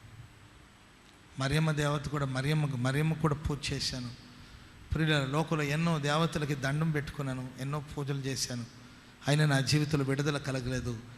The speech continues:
మానసికమైన క్షోభం అనుభవిస్తూ ఉండేవాడిని, కృంగిపోతూ ఉండేవాడిని.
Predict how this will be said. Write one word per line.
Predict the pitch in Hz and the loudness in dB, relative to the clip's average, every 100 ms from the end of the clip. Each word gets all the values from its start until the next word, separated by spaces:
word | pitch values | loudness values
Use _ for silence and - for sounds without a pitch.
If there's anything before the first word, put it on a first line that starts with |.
| - - | -16 -6
మానసికమైన | 127 147 165 - - 156 143 139 | 0 2 6 6 4 0 0 -2
క్షోభం | 123 - - 160 160 | -4 -4 0 2 4
అనుభవిస్తూ | 151 147 147 143 117 - | 4 4 4 4 2 2
ఉండేవాడిని, | 135 123 120 110 107 - - - - - - - | 2 2 0 0 -4 -8 -14 -16 -16 -18 -18 0
కృంగిపోతూ | 160 160 156 147 143 | 2 4 2 0 -2
ఉండేవాడిని. | 131 127 120 113 | -2 0 0 -2